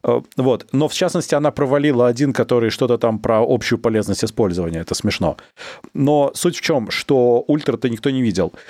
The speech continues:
Про, она сейчас уже для С Ш А встроена в Bard, э,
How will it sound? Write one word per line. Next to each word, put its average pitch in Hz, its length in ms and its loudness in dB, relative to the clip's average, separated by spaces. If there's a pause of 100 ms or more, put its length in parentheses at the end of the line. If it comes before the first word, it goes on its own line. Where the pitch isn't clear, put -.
(280)
Про, 147 480 2
она 120 420 2
сейчас - 420 -2
уже 117 180 2
для 104 160 -2
С - 140 -2
Ш - 160 -2
А 95 220 2
встроена 117 500 0
в 95 60 -6
Bard, 170 300 0 (260)
э, - 320 0